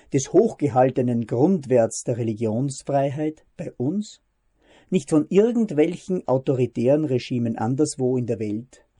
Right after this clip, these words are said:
abhängig machen wollen. Gegenseitigkeit als Vorbedingung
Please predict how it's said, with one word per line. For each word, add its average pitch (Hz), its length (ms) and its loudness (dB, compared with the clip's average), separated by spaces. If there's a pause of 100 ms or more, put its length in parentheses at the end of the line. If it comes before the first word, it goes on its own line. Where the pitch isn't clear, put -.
(160)
abhängig 113 460 -6
machen 110 380 -12
wollen. 113 280 -12 (2500)
Gegenseitigkeit 165 1000 0
als 120 200 -10
Vorbedingung 151 800 -2